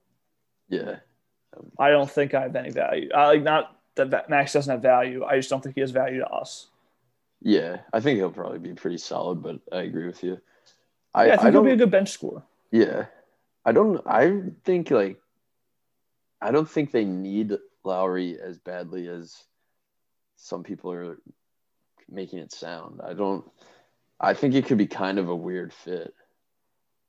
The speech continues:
Speaker 2: I, so the big positive for, for Lowry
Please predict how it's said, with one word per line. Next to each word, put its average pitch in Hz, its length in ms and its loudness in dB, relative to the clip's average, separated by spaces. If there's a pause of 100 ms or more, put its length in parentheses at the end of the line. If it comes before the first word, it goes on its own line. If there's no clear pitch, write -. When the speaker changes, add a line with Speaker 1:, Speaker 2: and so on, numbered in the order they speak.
(2000)
Speaker 2:
I, 151 380 4
so 165 600 8 (300)
the 147 260 -2 (300)
big 175 320 4
positive 131 580 0
for, - 260 2
for 151 140 2
Lowry 151 600 8